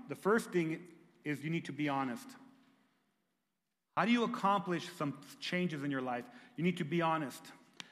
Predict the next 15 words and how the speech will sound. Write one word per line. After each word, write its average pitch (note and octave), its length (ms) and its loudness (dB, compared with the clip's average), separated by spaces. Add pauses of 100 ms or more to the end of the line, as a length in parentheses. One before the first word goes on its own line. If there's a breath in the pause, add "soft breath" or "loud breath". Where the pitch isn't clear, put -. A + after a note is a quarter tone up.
(300 loud breath)
None F3+ 320 6
of A#3 140 4
us A#3 180 4
can F#3 220 2
make F#3 240 2
positive F#3+ 520 2
changes C#3+ 800 -2
until D3+ 280 -4
we D#3+ 140 0
are D3 200 2
honest F3 400 2
with D#3+ 160 -2
ourselves D#3 720 -4 (320 loud breath)
and C#3 180 -2
others. C3+ 360 -4